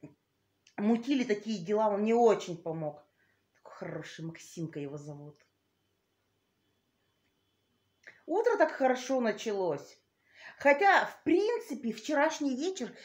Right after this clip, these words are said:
я домой-то вчера приехала в два часа, из Екатеринбурга мы ездили, мы в десять часов уже выехали за стойками.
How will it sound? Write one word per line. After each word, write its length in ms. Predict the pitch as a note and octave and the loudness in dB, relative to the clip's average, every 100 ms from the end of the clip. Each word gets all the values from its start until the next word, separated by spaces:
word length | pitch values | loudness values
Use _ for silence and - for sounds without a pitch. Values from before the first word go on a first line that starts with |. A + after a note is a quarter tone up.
| - - | -20 2
я 120 | A#3+ | 4
домой-то 320 | B3 E4+ F4+ | 6 4 0
вчера 240 | - B3+ A#3 | -4 -4 -2
приехала 440 | A#3+ A#3+ - G#3 | -2 -2 0 -2
в 80 | F#3 | 0
два 240 | G#3 A#3 | 0 0
часа, 460 | A#3 - C4+ E4 - - - - | -2 -8 -4 -4 -6 -18 -14 -8
из 120 | G#3 | -4
Екатеринбурга 840 | A3+ A#3 A#3 A3 G#3+ A3 D#4 G3 | -4 -2 -2 0 0 0 -4 -4
мы 120 | F#3 F#3 | -2 -2
ездили, 560 | F#3+ A#3 F#3+ D#3 C#3 - - | -2 -4 -4 -8 -8 -14 -6
мы 120 | G#3 | -2
в 60 | G3 | -2
десять 240 | B3+ B3+ | -4 -6
часов 280 | - B3 - | -8 -8 -8
уже 140 | F3+ F3 | -8 -4
выехали 440 | G#3+ A#3 G#3 F3+ | -2 -2 -4 -4
за 100 | F3 | -6
стойками. 680 | F3+ G#3+ F#3 E3+ D3+ C#3+ | -6 -4 -4 -4 -12 -14